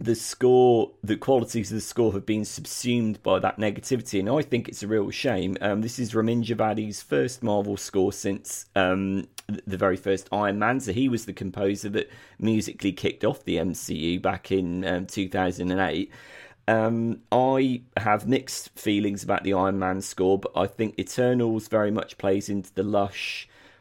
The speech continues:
melodic side of Djawadi that we heard in the later seasons of Game of Thrones, um, which ironically enough was another project that also went, <laughs>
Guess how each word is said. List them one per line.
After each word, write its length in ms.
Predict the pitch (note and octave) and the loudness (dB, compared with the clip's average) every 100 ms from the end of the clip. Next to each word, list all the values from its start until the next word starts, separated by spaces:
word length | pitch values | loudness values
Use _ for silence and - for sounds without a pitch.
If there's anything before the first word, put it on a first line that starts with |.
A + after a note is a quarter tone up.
| _ | _
melodic 960 | G2+ G#2+ G#2 G#2+ A#2 G2 - - - - _ | 0 2 6 4 4 2 -2 -6 -20 -20 _
side 460 | - - F#2 F2+ F#2 | -12 0 2 4 2
of 100 | E2+ | -4
Djawadi 440 | - F2+ F#2+ F#2 | -2 0 0 -2
that 100 | F#2+ | -4
we 120 | - F#2 | -4 -2
heard 460 | G2+ F#2+ F#2+ F#2 - | 2 4 2 0 -6
in 220 | F#2+ G2 | -4 -2
the 260 | G2 F#2 F#2 | -4 -2 0
later 360 | G#2 G#2 - | 0 0 -6
seasons 500 | F2+ G2+ F#2 F2+ F#2+ | -4 -2 -2 -4 -6
of 100 | F2+ | -2
Game 240 | F#2+ F#2 F2 | 0 2 0
of 80 | |
Thrones, 600 | - A#2+ G2+ C2 D#2 - - - - - | -2 2 2 0 -8 -12 -14 -20 -20 -2
um, 300 | F#2+ E2+ E2+ | 2 2 0
which 260 | F2+ G#2 - | -2 -2 2
ironically 520 | F#2 G#2+ F#2 - F2 | 2 2 0 -2 -2
enough 240 | D#2+ F2 | 0 -2
was 120 | F2+ F#2+ | -2 0
another 220 | G#2+ G#2+ | 0 0
project 440 | - F2 - - | 0 0 0 -2
that 40 | - | -2
also 320 | F#2 - E2 | -2 0 0
went, 280 | F2+ E2+ C3+ | 2 2 0
<laughs> 0 | - | 0